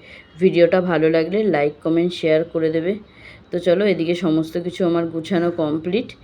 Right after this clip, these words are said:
এবার আগে বাসি ঘরটা ঝাড় দিয়ে নেবো। বাসি ঘরটা ঝাড় দিতে দিতেই তোমাদের সাথে একটু গল্পও করে নিই। তো দেখো, এখানে আমাদের এখন ভালোভাবে পরিষ্কার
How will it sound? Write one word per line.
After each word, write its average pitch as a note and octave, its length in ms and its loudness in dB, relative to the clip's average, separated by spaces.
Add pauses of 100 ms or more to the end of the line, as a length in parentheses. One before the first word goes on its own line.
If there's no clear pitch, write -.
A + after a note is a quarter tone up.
(360)
এবার D#3 200 4
আগে D3 240 2
বাসি D3 300 -2
ঘরটা E3+ 300 2
ঝাড় F#3 340 0
দিয়ে C#3+ 180 -2
নেবো। A2+ 240 -4 (480)
বাসি D#3 340 -2
ঘরটা F3+ 260 2
ঝাড় F3+ 340 0
দিতে E3 280 -4
দিতেই F#3 300 -2
তোমাদের D#3 280 -2
সাথে D#3 160 -4
একটু F3 100 -4
গল্পও D#3+ 420 2 (120)
করে E3 160 0
নিই। F3 180 -2 (420)
তো - 60 -8 (100)
দেখো, D#3 180 0 (100)
এখানে D#3 220 2
আমাদের D#3 280 2
এখন E3 220 0 (140)
ভালোভাবে D#3+ 540 -2
পরিষ্কার D#3 360 -4